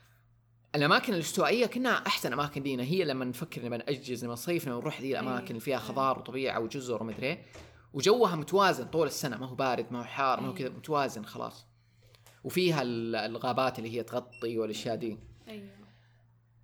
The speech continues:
Speaker 1: بشوف إيش كان في بالي أشياء تانية أتكلم فيها. تكلمنا أتوقع التخفيف من الشمس، تحس ادينا حقه؟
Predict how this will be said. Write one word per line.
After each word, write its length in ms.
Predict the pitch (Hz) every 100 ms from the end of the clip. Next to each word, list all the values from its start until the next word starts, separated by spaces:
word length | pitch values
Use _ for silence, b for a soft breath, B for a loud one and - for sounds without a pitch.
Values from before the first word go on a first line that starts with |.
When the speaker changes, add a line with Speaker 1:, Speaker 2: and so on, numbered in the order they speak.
| _ _ _ _ _ - - _ _ - -
Speaker 1:
بشوف 260 | 147 220
إيش 140 | 185 -
كان 180 | 165 147
في 120 | -
بالي 300 | 135 120 110
أشياء 240 | - 117
تانية 280 | - 123 107
أتكلم 320 | 107 - 120
فيها. 360 | - 123 135 - - _ _ _ _ _ _ _ _ _ _ _ _ _ _ _ _ _ _ -
تكلمنا 400 | 214 208 160 120
أتوقع 340 | 131 - 110
التخفيف 440 | 165 113 - 120
من 60 | 117
الشمس، 380 | 113 139 113 -
تحس 240 | - -
ادينا 260 | 120 120 117
حقه؟ 340 | - 123 160